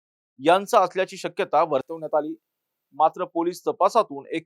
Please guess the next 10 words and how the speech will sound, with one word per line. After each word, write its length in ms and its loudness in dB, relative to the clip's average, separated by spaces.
वेगळीच 360 -10
माहिती 360 -8
समोर 300 -2
आली. 200 2
कर्जातून 440 0
मुक्तता 600 -2
मिळवण्यासाठी 800 0
आणि 140 -4
विमा 300 -2
कंपनीचे 540 -6